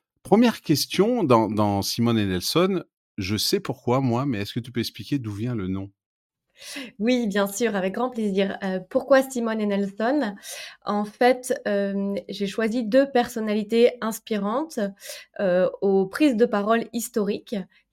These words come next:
Speaker 2: que sont Simone Veil et Nelson Mandela, pour, euh, trouver le nom de l'agence, puisque, euh, je suis vraiment convaincue que l'intervention d'orateurs, euh,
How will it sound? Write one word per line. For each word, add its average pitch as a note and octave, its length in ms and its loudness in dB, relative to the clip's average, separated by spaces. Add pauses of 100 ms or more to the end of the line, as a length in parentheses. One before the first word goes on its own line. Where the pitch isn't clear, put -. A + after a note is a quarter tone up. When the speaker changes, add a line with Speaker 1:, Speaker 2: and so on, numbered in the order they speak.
Speaker 2:
que G#3 120 -2
sont G#3+ 320 -6
Simone G#3 440 -2
Veil G#3 360 2
et F3+ 200 -2
Nelson G3+ 440 -2
Mandela, F#3+ 580 -2 (380)
pour, A3+ 520 0
euh, F3 720 -2
trouver A#3 320 0
le G#3 120 0
nom G3+ 200 0
de G#3 100 0
l'agence, F#3 640 -4
puisque, G#3 300 -10
euh, A#3 240 4 (340)
je F#3 180 2
suis G3+ 180 -2
vraiment A#3+ 360 2
convaincue A#3+ 720 -6
que G3+ 400 -2
l'intervention G#3+ 840 -4
d'orateurs, G3 720 0 (380)
euh, F3 500 -2